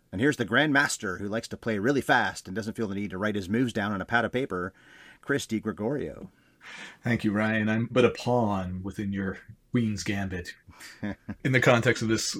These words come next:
Speaker 2: podcast.
Speaker 1: Nice reference off the bat with Queen's Gambit, by the way, because that's why we're doing this movie. It's been talked about so much lately. Bev suggested we do this movie. It just got put on Netflix, actually.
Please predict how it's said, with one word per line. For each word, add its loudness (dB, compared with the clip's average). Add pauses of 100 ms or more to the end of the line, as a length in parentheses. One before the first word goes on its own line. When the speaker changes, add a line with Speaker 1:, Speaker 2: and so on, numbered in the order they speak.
Speaker 2:
podcast. 0
Speaker 1:
Nice 4
reference 2
off 2
the 0
bat 4
with -2
Queen's 0
Gambit, 0
by -2
the -6
way, -4
because -6
that's 2
why 2
we're 0
doing -2
this -6
movie. -4
It's -10
been -4
talked 0
about -2
so -6
much -6
lately. -4
Bev -2
suggested -4
we -4
do -6
this -8
movie. -6 (280)
It -6
just 2
got 2
put -2
on 2
Netflix, -2
actually. -2